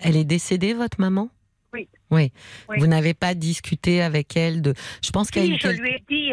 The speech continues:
Speaker 2: elle a jamais voulu reconnaître. J'ai dit, « Mais pourquoi tu me faisais ça, maman ? »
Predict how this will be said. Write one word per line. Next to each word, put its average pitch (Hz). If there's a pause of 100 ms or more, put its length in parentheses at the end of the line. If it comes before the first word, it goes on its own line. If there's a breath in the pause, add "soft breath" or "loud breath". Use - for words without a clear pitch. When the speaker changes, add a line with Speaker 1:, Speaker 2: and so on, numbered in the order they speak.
(220)
Speaker 2:
elle 220
a 233
jamais 277
voulu 269
reconnaître. 254
J'ai 220
dit, « 226
Mais 226
pourquoi -
tu -
me 214
faisais 202
ça, 214
maman ? » 202